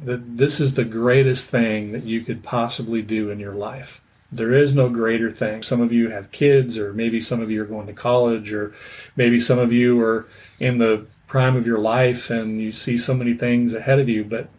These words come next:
this event, born again, you confessing your sins before God and asking Christ to come into your heart and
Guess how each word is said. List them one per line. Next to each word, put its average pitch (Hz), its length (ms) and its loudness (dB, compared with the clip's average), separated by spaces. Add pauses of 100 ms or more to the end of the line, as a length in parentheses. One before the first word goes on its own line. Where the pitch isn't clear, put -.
(240)
this 143 580 0 (200)
event, 120 580 -2 (560)
born 131 340 2
again, 117 540 2
you 143 300 4
confessing 131 680 0
your 110 300 -2 (320)
sins 135 460 2
before 120 320 -2
God 120 420 2
and 107 220 -4 (320)
asking 131 440 2
Christ 120 360 0
to - 40 -12
come 131 240 -2
into 120 280 -2
your 113 220 0
heart 127 460 0
and 113 240 -4